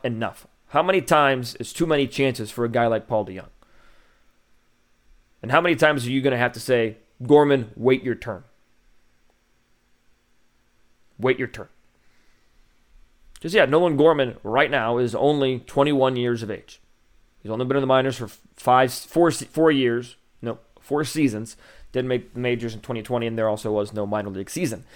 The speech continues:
in twenty twenty. But across three hundred and twenty-five minor league games over the course of his career, at every level you could possibly play at, it seems like. Two seventy-four, an on base of three forty-three. He slugged five hundred on average,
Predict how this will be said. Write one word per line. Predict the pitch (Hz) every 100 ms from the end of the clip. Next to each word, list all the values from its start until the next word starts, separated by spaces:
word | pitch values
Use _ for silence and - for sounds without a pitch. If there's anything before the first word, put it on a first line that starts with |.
| - - -
in | 147 123
twenty | 120 95
twenty. | - 90 - _ _ _ _ _ _ _ _ _ _ _ _ _ _ _ _ _ _ -
But | 120
across | 165 160
three | - 220
hundred | 240 214 196
and | 143
twenty-five | 170 151 147 143 127
minor | 131 127
league | 123 117 110 110 _ -
games | 113 95 - - -
over | 113
the |
course | 117 127 113
of |
his | 113
career, | - 107 95
at |
every | 92 131 151
level | 135 131
you | 123
could | 117
possibly | 120 113 - 110
play | 110 92
at, | -
it | -
seems | 98 98
like. | 95 - _ _ _ _ _ _
Two | 180 208
seventy-four, | 175 208 190 156 120 113 117 - -
an | 139
on | 175
base | 170 143
of | 127
three | 156
forty-three. | 156 147 139 - 120 117
He |
slugged | 117 - 160 151
five | - 147 156 175
hundred | 156 139 123
on | 117
average, | 110 101 113